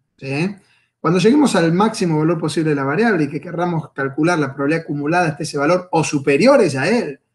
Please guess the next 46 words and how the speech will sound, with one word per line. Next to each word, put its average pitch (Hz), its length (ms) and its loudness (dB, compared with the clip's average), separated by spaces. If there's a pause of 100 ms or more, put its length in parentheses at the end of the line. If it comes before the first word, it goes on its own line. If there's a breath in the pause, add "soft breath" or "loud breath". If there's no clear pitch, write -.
(440)
esa 196 220 -2
probabilidad 170 340 0
no 143 60 -4
puede 139 120 0
superar 123 400 -10
el 123 140 -2
uno, 131 320 2
¿no - 100 -20
es - 60 -20
cierto? 131 340 -10
Y 147 60 0
eso 170 140 -2
es 156 40 0
lo 135 80 -2
que 135 60 -14
estamos 127 300 -14
diciendo - 260 -20
acá, - 160 -20 (540)
¿sí? 139 240 -18 (640)
Y 247 80 2
al 254 80 6
revés, 330 560 2
con 139 160 -6
el 165 100 -2
cero, 175 260 0
¿no? 143 300 -4
El 160 160 -2
límite 233 360 4
de, 202 200 0
de 180 140 -8
la 175 80 -6
función 170 340 -4
de 180 60 0
distribución 147 600 -2
para 139 160 -6
el 139 120 -4
menor 170 360 2
valor 151 280 0
de 175 80 -4
la 190 80 -2
variable 180 400 -2
tiene 143 240 -6
que 143 80 -8
tender 139 240 -6
a 170 40 -4
cero. 180 280 -8